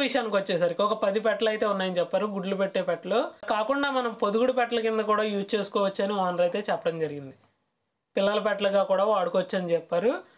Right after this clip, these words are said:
అలాగే ఒక నాలుగు కోడి పుంజులు కూడా ఉన్నాయని చెప్పారు.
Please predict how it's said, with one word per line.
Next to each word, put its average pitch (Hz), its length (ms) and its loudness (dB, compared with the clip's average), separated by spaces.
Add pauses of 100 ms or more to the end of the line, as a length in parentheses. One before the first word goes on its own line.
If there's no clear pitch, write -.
(320)
అలాగే 226 240 4 (100)
ఒక 262 100 2 (380)
నాలుగు 214 260 4 (120)
కోడి 226 220 4
పుంజులు 254 300 2
కూడా 214 200 2
ఉన్నాయని 170 280 -2
చెప్పారు. 147 300 -6